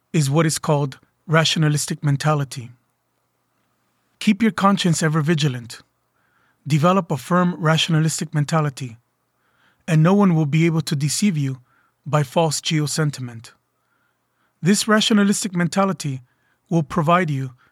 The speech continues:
with sufficient inspiration and strength to fight against social sentiment, ordinary human sentiment, and pseudo-humanistic strategy. You will not only gain vocal strength,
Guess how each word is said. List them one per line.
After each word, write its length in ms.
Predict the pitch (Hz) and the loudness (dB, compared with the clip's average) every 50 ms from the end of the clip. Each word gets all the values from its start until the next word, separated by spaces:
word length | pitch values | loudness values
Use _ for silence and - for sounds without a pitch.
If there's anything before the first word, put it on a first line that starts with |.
| _ _ _ _ _ _ _ _ - | _ _ _ _ _ _ _ _ -4
with 160 | 170 165 - | -4 -2 -2
sufficient 500 | - 185 156 - 226 233 - - 220 190 | 0 -2 0 2 2 2 2 2 2 2
inspiration 680 | 196 196 - - - 185 170 170 185 185 - - 165 156 | 2 2 0 -2 -4 -2 0 0 0 0 0 -2 -2 0
and 120 | 156 143 | -2 -2
strength 460 | - - - 190 175 147 131 - - _ _ _ _ _ _ _ _ _ _ _ _ _ - | -2 -2 -2 0 0 0 -2 -6 -12 _ _ _ _ _ _ _ _ _ _ _ _ _ -4
to 100 | - 185 | -2 -2
fight 240 | 151 - 190 180 175 | 0 2 2 2 2
against 300 | 170 151 165 156 143 - | 2 0 -2 -2 -2 -2
social 300 | - 175 160 - - 160 | 0 -2 0 -2 -2 -4
sentiment, 640 | - - 170 165 151 - 139 123 123 123 120 - - _ _ _ _ _ _ _ _ _ _ _ _ _ _ _ _ _ _ _ - | -2 -2 -2 -2 -2 -4 -6 -8 -8 -10 -14 -18 -20 _ _ _ _ _ _ _ _ _ _ _ _ _ _ _ _ _ _ _ 0
ordinary 480 | 175 180 180 180 175 175 175 165 156 | 2 4 4 4 4 4 4 4 2
human 380 | 143 - - 190 180 170 151 139 | 0 0 2 2 4 4 2 0
sentiment, 600 | - - 131 123 123 - 123 123 127 123 123 - _ _ _ _ _ _ _ _ _ _ _ - | 0 -4 -6 -8 -8 -10 -10 -10 -12 -12 -14 -18 _ _ _ _ _ _ _ _ _ _ _ -2
and 180 | 180 160 156 - | 0 2 2 2
pseudo-humanistic 800 | - - 185 170 151 - - 180 175 160 160 156 - - 151 - | 2 2 2 2 2 2 2 2 2 4 2 2 0 -4 -6 -6
strategy. 600 | - - - 165 156 147 139 - - 127 110 - _ _ _ _ _ _ _ _ _ _ _ _ _ _ _ _ _ _ _ _ _ _ _ - | -4 0 2 2 2 0 -2 -6 -8 -12 -14 -18 _ _ _ _ _ _ _ _ _ _ _ _ _ _ _ _ _ _ _ _ _ _ _ 0
You 140 | 160 185 190 | 2 4 4
will 120 | 190 190 | 4 4
not 200 | 170 175 190 202 | 4 4 4 4
only 200 | 208 208 202 196 | 4 4 4 2
gain 240 | 151 165 185 175 160 | 2 2 2 2 2
vocal 340 | 135 135 170 185 180 240 220 | 2 2 2 2 0 -2 -4
strength, 480 | - - - 233 233 247 233 - - | -2 -2 0 2 2 2 0 -2 -8